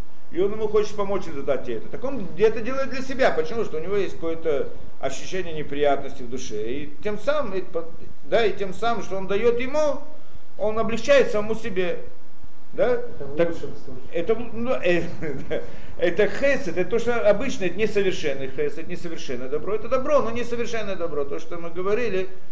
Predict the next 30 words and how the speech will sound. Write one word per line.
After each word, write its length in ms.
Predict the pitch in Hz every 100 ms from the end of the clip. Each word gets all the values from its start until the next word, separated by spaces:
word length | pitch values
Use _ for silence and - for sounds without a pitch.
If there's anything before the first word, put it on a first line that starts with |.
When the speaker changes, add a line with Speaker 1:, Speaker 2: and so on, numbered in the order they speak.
| - 147
Speaker 1:
не 80 |
один 280 | 165 165 170
раз. 180 | 143 123
Да? 100 | 143
Оно 120 | 175
в 60 | 170
принципе 380 | 254 262 226 208
построено 520 | 196 190 208 202 196
на 60 |
том, 140 | 214 214
что 140 | 180
человек 260 | 180 190 180
хочет, 260 | 190 190 185 - - -
в 60 | -
общем-то, 260 | 180 175 170
помочь 280 | 170 175
себе. 160 | 165 147
Это 120 | 202
в 40 | 220
большинстве 320 | 220 - 247
случаев 300 | 262 262 233
то, 60 | 226
что 140 | 226
мы 200 | 220 226
видим. 340 | 214 214 127
Это 160 | 127 127
добрые 340 | 135 185 180
дела, 200 | 170 202 214
которые 360 | 185 185 180
мы 160 | 175